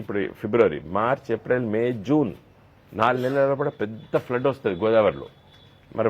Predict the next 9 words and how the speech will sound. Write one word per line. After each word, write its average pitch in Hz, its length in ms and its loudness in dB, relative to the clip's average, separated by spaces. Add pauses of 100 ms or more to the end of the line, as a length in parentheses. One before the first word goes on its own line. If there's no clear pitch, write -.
వచ్చినప్పుడు 139 480 2 (1040)
దాన్ని 117 260 4
కాపాడుకోవాల్సిన 117 720 0
బాధ్యత 107 340 2
ఉన్నది. 80 240 -2 (200)
ప్రభుత్వ 110 300 -4 (100)
సొమ్ముతో 120 280 -2 (100)
కట్టింది 104 340 0
అది. 58 120 -16